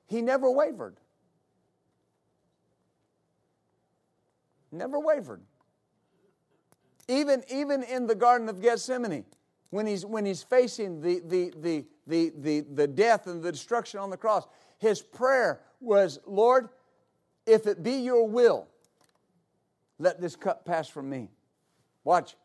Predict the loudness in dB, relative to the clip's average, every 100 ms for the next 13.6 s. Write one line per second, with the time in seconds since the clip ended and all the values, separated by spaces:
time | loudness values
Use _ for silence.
0 | -8 -4 -2 0 0 0 -6 -4 -4 -4
1 | -6 -8 -12 _ _ _ _ _ _ _
2 | _ _ _ _ _ _ _ _ _ _
3 | _ _ _ _ -8 0 2 4 2 0
4 | -4 0 0 -2 -8 -6 -2 -2 -2 -4
5 | -2 0 -2 -4 -4 -4 -6 -8 -10 -6
6 | -6 -4 -4 -6 -12 -10 -10 -8 -8 -8
7 | -12 -8 -8 -10 _ _ -6 -4 -4 0
8 | 0 0 -6 -6 -10 _ -20 _ _ _
9 | _ _ _ _ _ _ -2 2 2 6
10 | 4 4 -8 0 2 4 2 -2 -2 -2
11 | -2 -8 0 2 2 -2 -8 _ _ _
12 | _ -10 0 2 2 -4 -4 4 6 6
13 | 0 -4 0 0 -2